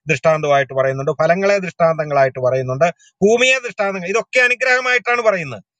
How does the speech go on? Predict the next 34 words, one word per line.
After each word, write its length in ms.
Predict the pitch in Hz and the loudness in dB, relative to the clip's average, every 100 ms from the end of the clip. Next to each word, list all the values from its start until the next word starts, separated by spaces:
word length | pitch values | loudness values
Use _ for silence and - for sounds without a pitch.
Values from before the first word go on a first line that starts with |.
| - | -2
ഇതെല്ലാം 400 | 185 196 220 233 | -2 0 -2 -2
നിങ്ങൾക്ക് 320 | 196 214 214 | -6 -6 -4
തന്ന 180 | 196 185 | -4 0
ഒരു 100 | 185 | 2
അനുഗ്രഹമായിട്ടാണ് 960 | 160 165 190 185 170 147 151 151 165 | 2 0 0 0 0 -2 -2 -4 -6
ഖുർആൻ 340 | 202 202 208 214 | -4 0 0 0
ഈ 40 | |
പറഞ്ഞിരിക്കുന്നത്. 600 | 214 247 247 202 127 107 _ _ - | 0 0 0 -4 -6 -8 _ _ -2
പക്ഷെ 180 | 208 240 | 0 0
കേരളൈറ്റ് 380 | 226 247 254 - | 0 2 -2 -2
എന്ത് 220 | 226 240 | -6 -2
ചെയ്താ 200 | 254 233 | 2 4
സമ്മതിച്ചില്ല? 540 | 208 190 202 196 180 190 | 2 0 -4 -4 -2 -2
കേരളൈറ്റ് 440 | 180 190 214 190 | -2 0 -2 0
പറഞ്ഞു 180 | 185 190 | -2 -4
ദൃഷ്ടാന്തം 560 | 175 160 196 208 214 | -6 -2 0 0 -2
എന്ന് 140 | 214 190 | -4 -4
പറഞ്ഞ 160 | 170 | -4
അനുഗ്രഹമല്ല. 920 | 175 147 151 160 151 151 110 113 139 - _ _ _ - | -4 -4 -4 -2 -2 -4 -8 0 0 0 _ _ _ -2
അതിൽ 260 | 175 220 269 - | -2 -2 -8 -6
ക്ലിയർ 260 | 214 233 | 0 2
ആയിട്ട് 260 | 226 214 208 | 2 0 -4
പറയുന്ന 280 | 185 180 190 | -8 -6 -4
ലഹരി 320 | 180 165 233 | -4 -4 -2
വസ്തു 280 | 196 - 190 | -4 -4 -2
വർജിക്കാനും 640 | 139 143 185 - 127 156 | -2 0 -4 0 -2 0
ലഹരി 300 | 175 175 220 | 0 0 0
ഒരു 120 | 247 | -2
മോശപ്പെട്ട 500 | 226 175 180 220 254 226 | -4 -6 -4 0 0 0
വസ്തുവായിട്ടും 720 | 220 - 175 135 120 160 180 _ _ _ 190 | -2 -2 2 2 2 -6 -8 _ _ _ 0
കുടിക്കാനുള്ള 580 | 202 185 247 269 269 | 0 2 0 0 -4
പാനീയം 380 | 247 214 208 233 | -2 -2 -2 -4
നല്ലതായിട്ടുമാണ് 720 | 185 170 202 165 160 165 143 147 | -4 -2 0 0 0 -6 -8 -6
പറയുന്നത്. 640 | 120 117 113 110 151 175 | -8 -10 -6 0 0 -2